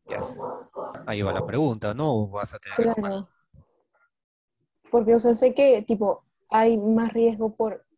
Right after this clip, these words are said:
Speaker 2: hipoglicemia que por hiperglicemia de que haya daño neurológico.
Speaker 1: Claro.
Speaker 2: Pero también si es que me, me paso de la dosis de, de, de glucosa,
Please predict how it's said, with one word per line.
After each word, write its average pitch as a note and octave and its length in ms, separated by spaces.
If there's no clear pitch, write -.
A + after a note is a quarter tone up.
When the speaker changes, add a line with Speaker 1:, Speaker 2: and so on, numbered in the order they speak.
Speaker 2:
hipoglicemia G#3 880
que A3 80
por F#3 180
hiperglicemia F3+ 920
de G3 100
que F#3+ 100
haya F3+ 220
daño F#3+ 240
neurológico. F3+ 920
Speaker 1:
Claro. C#3+ 280
Speaker 2:
Pero G#3+ 220
también G#3+ 280
si B3 80
es A#3+ 60
que A#3 120
me, F3 260
me E3+ 220
paso E3 580
de F3+ 180
la E3 420
dosis G#3+ 360
de, F#3 360
de, F3+ 420
de F3 240
glucosa, G3 540